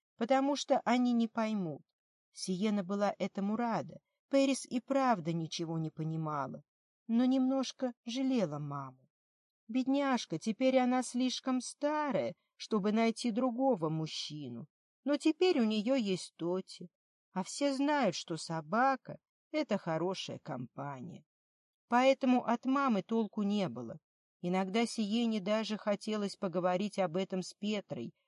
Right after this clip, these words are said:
потому что Петра почему-то казалась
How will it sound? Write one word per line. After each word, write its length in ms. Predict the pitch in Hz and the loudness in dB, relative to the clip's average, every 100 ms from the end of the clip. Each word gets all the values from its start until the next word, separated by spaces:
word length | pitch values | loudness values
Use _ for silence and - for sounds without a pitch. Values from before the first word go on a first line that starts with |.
| _ | _
потому 380 | - 202 226 254 | -2 2 4 4
что 220 | - 269 | 2 -2
Петра 420 | - 294 320 208 190 | 0 0 0 2 0
почему-то 560 | 180 - 220 269 254 | -2 -2 0 2 0
казалась 720 | 226 220 202 247 247 240 - | 0 0 4 4 4 0 -6